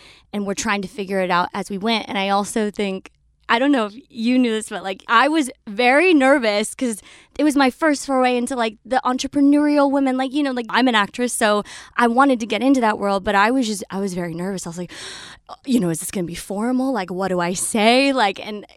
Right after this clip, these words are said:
we are, we're similar in that I grew up with, um, only brothers. So I didn't have any sisters growing up, and I barely had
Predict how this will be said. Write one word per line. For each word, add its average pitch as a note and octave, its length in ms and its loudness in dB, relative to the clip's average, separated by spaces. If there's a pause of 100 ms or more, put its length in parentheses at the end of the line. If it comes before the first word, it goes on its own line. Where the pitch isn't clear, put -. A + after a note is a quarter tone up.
(360)
we B3+ 180 0
are, C4+ 140 2
we're B3+ 100 0
similar C4+ 340 4
in A#3+ 60 2
that G3 140 -2
I G#3 100 2
grew A#3 220 0
up A3 120 -4
with, G3+ 320 -4
um, F3 380 -4 (160)
only A3 220 -4
brothers. A3+ 640 0 (400)
So A3+ 540 4
I A#3+ 160 0
didn't C#4 220 0
have F#3+ 440 0
any G#3+ 220 0
sisters G#3+ 360 -6
growing F3+ 320 -2
up, F3 220 -4
and F#3+ 100 -6
I F#3+ 100 -2
barely A#3 480 0
had F#3+ 440 2